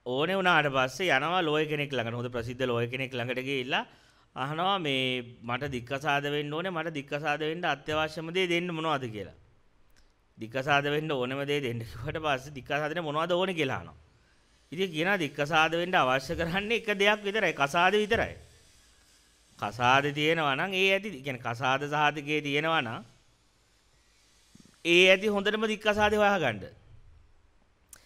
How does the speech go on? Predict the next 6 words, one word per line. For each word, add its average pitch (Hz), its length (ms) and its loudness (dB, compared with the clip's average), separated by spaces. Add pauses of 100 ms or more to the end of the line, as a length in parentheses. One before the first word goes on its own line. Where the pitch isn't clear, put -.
(120)
හැබැයි 160 280 6
ඔයාට 165 200 6
කවදාකවත් 170 640 2
දික්කසාද 190 600 0
වෙන්න 175 260 0
බෑ 170 340 2